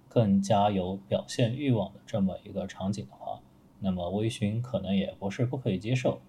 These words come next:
就是它在身体上的那些健康的代价，呃，换来你一个更好的，呃，社交上的这么一个环境的话，可能也不是不能接受，是吧？甚至非常必要的时候，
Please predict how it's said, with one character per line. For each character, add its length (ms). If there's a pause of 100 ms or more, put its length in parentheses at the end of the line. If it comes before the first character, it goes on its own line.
(280)
就 200
是 160
它 240
在 200
身 220
体 160
上 180
的 60
那 160
些 220
健 200
康 140
的 60
代 200
价， 220 (540)
呃， 220
换 260
来 220
你 300
一 160
个 400
更 180
好 260
的， 220 (540)
呃， 60 (440)
社 180
交 160
上 160
的 120
这 120
么 140
一 160
个 340 (400)
环 200
境 180
的 80
话， 220 (320)
可 160
能 80
也 80
不 80
是 80
不 80
能 120
接 140
受， 300
是 100
吧？ 140 (500)
甚 380
至 420
非 220
常 340
必 140
要 180
的 140
时 160
候， 240